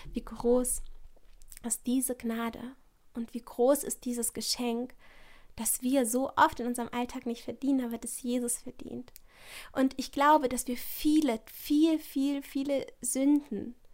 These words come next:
überwinden können in dieser Wahrheit. Wir werden zu Überwindern in dieser Freude über unseren Herrn, in dieser Freude über das, was kommt, in dieser Freude über das, was er für uns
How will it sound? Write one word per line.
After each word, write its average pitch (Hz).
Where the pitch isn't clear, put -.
überwinden 262
können 254
in 233
dieser 233
Wahrheit. 240
Wir 247
werden 269
zu -
Überwindern 240
in 226
dieser 226
Freude 254
über 233
unseren 233
Herrn, 226
in 214
dieser 226
Freude 269
über 240
das, 277
was 208
kommt, 269
in 233
dieser 220
Freude 233
über 208
das, 233
was -
er 233
für -
uns -